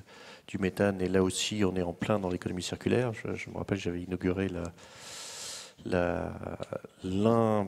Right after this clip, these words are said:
pardon, l'unité de méthanisation, euh, de la station de Grenoble. Et, euh, il se trouvait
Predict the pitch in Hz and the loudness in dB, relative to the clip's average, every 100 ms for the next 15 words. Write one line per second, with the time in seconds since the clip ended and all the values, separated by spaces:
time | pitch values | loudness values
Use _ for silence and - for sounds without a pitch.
0 | - 98 82 98 113 110 113 107 101 98 | 4 2 4 0 0 2 2 2 0 0
1 | 101 - - 110 107 98 87 87 113 90 | -2 0 -2 0 0 2 2 2 2 0
2 | - 101 98 90 90 98 131 131 101 95 | -2 -4 -4 0 4 6 4 2 -2 -2
3 | 98 95 95 92 92 - - - 98 101 | -2 -2 -4 -4 -6 -6 -4 2 4 8
4 | 113 170 - | 8 8 0